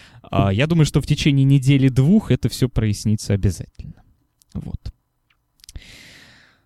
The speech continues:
А, так. Ну вот,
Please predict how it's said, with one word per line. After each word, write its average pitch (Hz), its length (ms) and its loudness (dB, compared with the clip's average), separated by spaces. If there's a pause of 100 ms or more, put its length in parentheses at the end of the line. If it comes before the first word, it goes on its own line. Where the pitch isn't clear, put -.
(320)
А, 135 500 4 (840)
так. 123 480 0 (920)
Ну 180 140 6
вот, 220 300 2